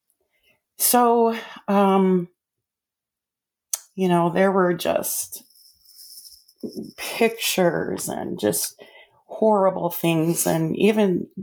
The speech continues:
you know, the police at that point didn't know if they wanted to put the women through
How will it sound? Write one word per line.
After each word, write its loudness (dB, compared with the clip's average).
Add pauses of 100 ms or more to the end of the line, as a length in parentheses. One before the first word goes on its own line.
(120)
you 4
know, 2
the -4
police 0
at 0
that -2
point 0 (460)
didn't 2
know 2
if -4
they 2
wanted 0
to -2
put -4
the -4
women 0
through -2